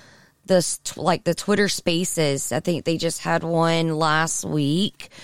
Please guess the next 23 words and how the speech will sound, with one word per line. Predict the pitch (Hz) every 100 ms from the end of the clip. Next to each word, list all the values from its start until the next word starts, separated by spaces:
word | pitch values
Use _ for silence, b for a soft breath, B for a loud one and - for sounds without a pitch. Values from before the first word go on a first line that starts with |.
| B B B B -
um, | 185 175 175 165 165 160
with | 180 180 175 170 156 -
Enrique | 170 165 190 190 196 190 185 185 185 170
and | 156 151
a | 156
few | 180 175
others | 175 180 180 165
on | 139 165 160
there, | 156 151 151 131 -
um, | 165 143 127 127 _
calling | - 185 185 170
from | 170 165
the | 160
jail. | 165 165 160
You | 165
know, | 170
he | 208
can't | - 392
even | 370 254
get | 202 196 180 -
a | 175 165
phone | - - 175 202
call | 220 180 139 120 117